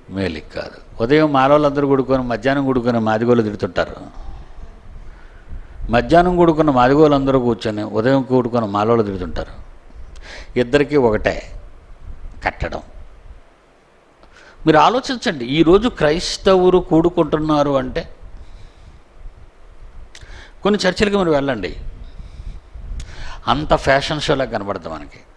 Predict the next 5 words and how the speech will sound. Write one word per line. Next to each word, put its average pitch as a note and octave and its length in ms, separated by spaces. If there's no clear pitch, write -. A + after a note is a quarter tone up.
వాళ్ళ G2+ 140
బట్టలు, G2 500
వాళ్ళ A2+ 180
పిల్లల G#2+ 380
బట్టలు, F2+ 760